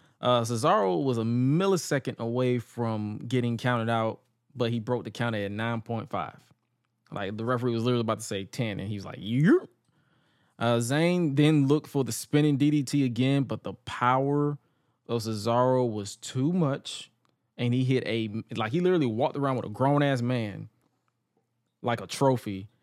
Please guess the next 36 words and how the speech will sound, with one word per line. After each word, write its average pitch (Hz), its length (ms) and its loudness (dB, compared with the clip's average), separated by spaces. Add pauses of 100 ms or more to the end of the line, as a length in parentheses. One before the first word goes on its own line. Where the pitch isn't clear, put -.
(140)
and 123 120 -2
hit 131 120 2
a 110 60 0
massive 123 640 0
uppercut 113 580 -4 (560)
before 120 320 2
hitting 117 280 0
the 107 60 -4
neutralizer 113 640 0
to 101 100 -8
pick - 260 -8
up 120 160 -2
the 113 100 -4
win 113 460 -4 (100)
to 107 120 -10 (140)
score 113 720 -4 (260)
the 101 80 -8
two - 260 -4
to 117 60 -2
one 110 320 -2
lead. 104 340 -4
And 95 320 -12 (140)
all 117 180 0
I 123 60 2
could 117 160 -4
write 113 240 0
down 98 200 -4
was, 82 160 -10
"Wow. 71 440 -6 (1400)
I 104 120 0
can 104 160 -4
watch 107 200 -2
these 104 160 -6
two 107 180 -4
work 101 260 -6 (180)
forever." - 640 -10